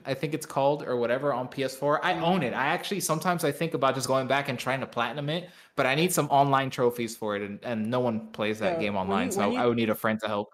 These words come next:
Speaker 2: when you talk about blistering
Speaker 1: Wink, wink.
Speaker 2: speed,
Speaker 1: Wink, wink.
Speaker 2: <laughs> we still haven't finished
Speaker 1: <laughs>
Speaker 2: Resogun.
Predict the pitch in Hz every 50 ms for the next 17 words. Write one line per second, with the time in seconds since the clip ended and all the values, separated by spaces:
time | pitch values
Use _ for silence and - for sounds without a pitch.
0 | _ - 202 202 220 240 254 247 262 269 277 269 285 254 240 214 185 170 151 143
1 | 151 165 185 208 226 - - - 262 254 254 254 247 247 233 233 226 220 - 220
2 | - - 214 220 233 240 220 277 277 - - - - - - - - - - -
3 | - - - 226 202 214 202 - - 185 170 175 180 170 165 170 170 - - -
4 | - - 240 254 247 254 247 247 233 180 - 247 302 285 320 285 269 240 233 226
5 | 240 240 220 214 214 208 180 180 180 208 240 240 226 175 160 156 143 135 127 127
6 | 131